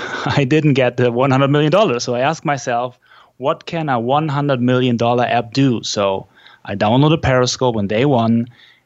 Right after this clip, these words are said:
And the first time I started it, I was totally blown away because Periscope was for me the answer to my engagement question, 'cause it gives me the ability to start a one-to-many conversation from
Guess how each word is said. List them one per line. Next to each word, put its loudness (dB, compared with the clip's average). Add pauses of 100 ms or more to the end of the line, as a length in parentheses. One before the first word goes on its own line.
And -4
the -18
first -2
time 2
I 2
started -2
it, -4
I -8
was -6
totally 0
blown -2
away 2
because -6 (460)
Periscope 0
was -4
for -4
me 0
the -2
answer 0 (380)
to -2
my 4
engagement 0
question, -8 (200)
'cause -8
it -18
gives 0
me 0
the 2
ability -2
to -6
start -2
a -2
one-to-many 2
conversation 0
from -6